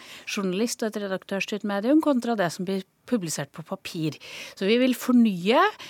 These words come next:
vi vil gjøre det likt mellom teknologier, hvilken måte du formidler nyheter på, og så vil vi samle alt lovverket ett sted, unntagen en ting, nemlig det som går på kildevern,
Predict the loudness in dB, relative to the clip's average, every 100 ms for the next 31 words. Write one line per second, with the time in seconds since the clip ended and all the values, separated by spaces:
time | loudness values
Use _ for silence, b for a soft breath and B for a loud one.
0 | B -2 -2 0 0 -2 0 0 0 0
1 | -2 -4 0 2 2 0 -2 -4 -6 -8
2 | -6 -8 -6 -4 0 0 0 -2 -2 -6
3 | -4 -4 -6 -10 -10 -6 -6 -6 -6 -6
4 | -4 -4 -6 -4 -4 -6 -14 -18 -8 -4
5 | 0 0 0 0 2 2 2 0 -4 -6
6 | -6 -4 -2 -4 -4 -4 -4 -6 -6 0
7 | 0 0 0 0 -2 -4 -4 -2 -4 -4
8 | -2 -2 2 4 6 4 4 2 0 0
9 | -2 -2 -4 -4 -6 -2 -2 -2 0 0
10 | 0